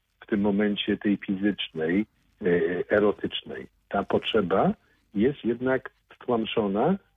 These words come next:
y, gdzieś przyklepana i postanowi-, z jakichś powodów nie jest ona realizowana. Prawda? Natomiast zawsze w tej miłości, jeżeli to jest, y, dwoj-, dwoje ludzi, którzy są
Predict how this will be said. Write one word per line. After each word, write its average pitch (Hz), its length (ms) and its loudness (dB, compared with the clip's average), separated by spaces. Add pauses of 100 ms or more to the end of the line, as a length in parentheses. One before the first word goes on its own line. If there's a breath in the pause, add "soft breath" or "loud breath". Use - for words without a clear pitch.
(320)
y, 104 400 2 (420)
gdzieś 117 240 0
przyklepana 120 1000 0
i 135 300 -2
postanowi-, 123 640 -2
z 101 40 -12
jakichś 170 340 -2
powodów 120 540 0 (400)
nie 131 120 -2
jest 160 180 -2
ona 143 220 0
realizowana. 131 800 0 (880)
Prawda? 104 440 -2
Natomiast 131 520 0 (120)
zawsze 120 420 -2
w - 60 -10
tej 151 120 -2
miłości, 127 760 -2 (320)
jeżeli 110 260 2
to 120 100 2
jest, 113 420 -2
y, 104 300 0
dwoj-, 107 440 2 (160)
dwoje 120 380 2
ludzi, 101 380 0
którzy 104 300 -2
są 101 260 -2